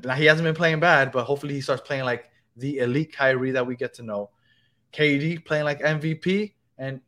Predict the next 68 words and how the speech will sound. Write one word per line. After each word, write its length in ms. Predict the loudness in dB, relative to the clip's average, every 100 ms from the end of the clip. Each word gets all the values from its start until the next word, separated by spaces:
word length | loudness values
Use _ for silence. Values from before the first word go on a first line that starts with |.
| -4
Jacque 280 | 0 0 2
Vaughn 220 | 0 2
said 240 | 2 2
he 120 | 0 -4
recognizes 600 | -4 -2 -4 -2 -2 -4
he's 80 | -4
gotta 180 | -4
cut 180 | -2 0
back 180 | 0 0
his 120 | -4
minutes 180 | -8 -8
just 180 | -8 -8
a 40 |
little 220 | 0 0 0
bit 180 | -4
because 260 | -6 -8 -10
he 60 | -6
can't 220 | -6 -4
do 80 | -6
this 160 | -4
all 120 | -2 0
year 140 | 0
long. 280 | 0 -2 -4 _ _ -8
So 140 | 0
that 200 | 2 4
might 140 | 2
happen. 420 | 0 0 -2 -8 -14 _ _ -4
Get 200 | -4 -2
Yuta 220 | -2 2
back, 360 | 4 2 0
get 160 | -6 -10
T 180 | -8 -4
J. 300 | 0 0 -2 _ -4
Barring 440 | 2 6 4 2
injury 440 | -2 -2 0 -2 -2
to 180 | -2 -2
any 180 | -2
big 260 | -4 -6 -6
pla-, 100 | -6
or 160 | -2 0
any 140 | -2
player 240 | -4 2 4
at 80 | 4
all 120 | 2
on 120 | 0
the 80 | -6
team, 240 | -6 -4
obviously. 560 | -2 -4 -6 -10 -10 -12 _ _ _ _ _ _ _
What 180 | 2 4
are 60 | 4
your 120 | 2
expectations 540 | 0 -4 -2 -2 -4
for 60 | -8
this 140 | -8 -6
team 200 | -6 -6
now 200 | -10 -10 -8
after 220 | -2 2
everything 280 | 2 -2 -8
that's 120 | -2
happened 280 | -2 -2 -6
over 120 | -6
the 60 | -2
la-, 180 | -2 0
first 300 | -2 -2 -8
month 180 | -6
and 100 | -6
a 20 | -6
half? 200 | -6